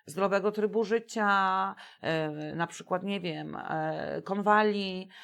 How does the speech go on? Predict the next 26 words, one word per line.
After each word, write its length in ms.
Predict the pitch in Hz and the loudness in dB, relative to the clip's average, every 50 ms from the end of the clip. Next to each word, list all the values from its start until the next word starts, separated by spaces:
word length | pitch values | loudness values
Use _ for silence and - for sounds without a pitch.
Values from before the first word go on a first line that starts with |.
| - - - - | -20 -14 0 2
albo 280 | 190 202 190 196 208 | 2 4 4 4 4
jakiejś 340 | 196 196 190 190 185 185 - | 4 2 0 0 -4 -6 -6
osoby. 800 | - 175 180 - - 175 160 156 151 151 156 165 190 247 302 - _ _ _ _ _ _ - - - _ _ _ _ - | -8 -10 -10 -4 -2 -2 -2 0 0 -2 0 0 -2 -4 -6 -10 _ _ _ _ _ _ -20 -20 -20 _ _ _ _ 2
Uważajcie 680 | 233 208 226 233 226 - 226 202 196 185 185 185 160 | 4 6 6 6 6 6 4 2 2 0 -2 -6 -6
na 200 | 160 165 160 - | -6 -6 -10 -12
to, 260 | - - 160 - - 180 _ _ - - | -10 -8 -8 -8 -10 -12 _ _ -12 -10
bo 340 | 175 - 196 190 190 185 - | -2 0 2 4 4 4 2
jeżeli 320 | - 208 170 208 220 226 214 | 0 -2 -2 0 -2 -2 -2
pójdziecie 480 | - 208 214 - 233 226 226 240 233 | -4 -6 0 2 2 2 2 2 -2
dalej, 300 | 190 208 196 190 180 175 | 0 2 2 2 2 0
będziecie 340 | 165 170 170 165 170 - 185 | -2 -6 -8 -10 -10 -10 -6
dalej 400 | 175 175 190 196 202 185 175 170 | 0 2 2 4 4 2 0 -2
tą 180 | - 170 165 160 165 160 - | -4 -6 -8 -8 -10 -14 -10
ciemką, 640 | - 208 180 175 175 175 - - 156 160 202 285 262 _ _ - - - - - - - _ | -6 -4 -4 -4 -4 -4 -4 -4 -4 -4 -4 -8 -10 _ _ -20 -20 -20 -20 -20 -20 -18 _
to 260 | - 214 214 226 226 | 2 4 4 4 4
niestety, 600 | - 240 214 180 - - 175 175 - 196 202 220 214 | 2 0 -2 -2 -2 -4 -4 -2 0 0 0 0 0
ale 180 | - 185 180 180 | -2 -2 -2 -2
to 120 | - 185 | -2 -4
powoduje 560 | 180 - 202 190 208 196 - 185 190 196 196 | -2 -2 -2 -2 -2 -2 -2 -4 -4 -4 -4
zawieszenie, 560 | 180 190 175 175 180 170 - 196 190 208 202 - | -4 -4 -4 -4 -4 -4 -4 -4 -4 -2 -4 -4
opóźnienie, 480 | 175 - - 185 180 196 208 214 208 | -4 -6 -8 -8 -6 -4 -2 -2 -4
ślimacze 440 | 208 - 190 196 196 190 190 196 190 | -4 -6 -6 -4 -4 -4 -4 -6 -4
tempo 360 | 190 - 220 226 220 220 208 | -2 0 0 0 0 -2 -2
w 40 | 185 | 0
jakichś 300 | 196 190 190 185 170 - | -2 -4 -6 -8 -12 -8
tematach. 600 | - 180 170 160 151 - - - - - - | -6 -4 -4 -4 -6 -6 -12 -16 -16 -18 -20